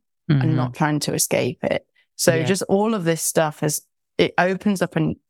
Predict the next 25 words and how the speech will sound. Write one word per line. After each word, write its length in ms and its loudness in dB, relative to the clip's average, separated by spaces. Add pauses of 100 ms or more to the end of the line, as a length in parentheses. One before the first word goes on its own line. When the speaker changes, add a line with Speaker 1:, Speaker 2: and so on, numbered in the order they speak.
(120)
Speaker 1:
a 80 4
new 300 2
level 320 0
of 120 -4
awareness. 760 -2
I 60 0
have 180 0
a 60 2
Speaker 2:
Mm. 100 2
Speaker 1:
new 160 0
level 300 0
of 120 -6
awareness 520 0
of 180 0
why 260 2
I'm 180 -2
here, 320 -2 (280)
what 240 2
I'm 100 0
here 200 2
to 120 -2
do, 340 2 (380)
and, 340 2 (480)
and 220 4
using 680 0